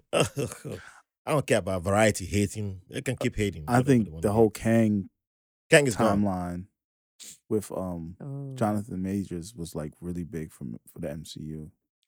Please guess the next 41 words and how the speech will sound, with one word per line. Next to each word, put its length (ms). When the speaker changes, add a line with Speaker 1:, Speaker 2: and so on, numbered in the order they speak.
Speaker 3:
Mm-hmm. 220
Speaker 1:
Yeah, 140
that, 180
that 120
ain't 80
no 80
problem. 380
All 100
you 80
do 100
is 80
recast 400
him. 120
Either 220
you 80
recast 380
him 180
or 80
you 80
go 160
with 80
somebody 280
else. 80
That 140
ain't 100
no 80
problem, 400
man. 320
Speaker 2:
Nah, 60
it 60
would 100
be 160
a 40
huge 320
mistake 360
for 100
them 180
to 40
let 200
him 120
go. 320